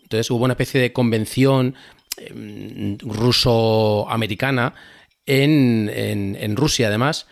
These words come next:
entre los, mm, psíquicos norteamericanos y los psíquicos rusos para conocerse, pero ya como era público, ¿no? Entonces,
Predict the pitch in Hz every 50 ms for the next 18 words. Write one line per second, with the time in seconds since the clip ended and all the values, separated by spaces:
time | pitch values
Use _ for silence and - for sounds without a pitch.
0 | _ _ _ _ _ _ - 113 117 110 117 117 110 110 113 113 113 - - -
1 | - - 104 101 104 120 - _ _ - - - - 156 147 - 131 117 - 117
2 | 104 104 104 - - - - - 107 107 107 110 - - 110 107 107 - 123 127
3 | 139 156 - - 104 107 101 - - 120 110 - 107 - 113 110 123 123 117 127
4 | 143 160 - - - _ _ - 98 104 - 107 101 95 - 135 120 - 120 95
5 | - 107 101 90 101 107 - 113 104 104 107 101 127 135 131 123 123 120 - -
6 | 131 135 - - - - - _ _ 101 95 131 151 - -